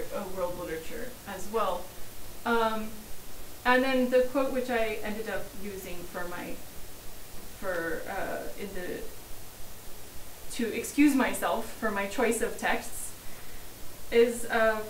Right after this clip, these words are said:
again from Jivan of the Dot. "I bought a few books on the authority of my own mind."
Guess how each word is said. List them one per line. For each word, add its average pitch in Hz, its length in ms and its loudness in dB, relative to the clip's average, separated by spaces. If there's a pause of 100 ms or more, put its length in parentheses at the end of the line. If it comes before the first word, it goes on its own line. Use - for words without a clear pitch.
(120)
again 220 260 4
from 220 180 -2
Jivan 202 280 -2
of 196 60 -2
the 185 80 -2
Dot. 285 260 0
"I 226 100 0
bought 254 340 0
a 262 60 0
few 254 320 -2 (260)
books 262 380 -2
on 240 160 2
the 240 140 4
authority 247 480 0
of 220 180 -2
my 208 140 -2
own 196 320 -4
mind." 180 320 -4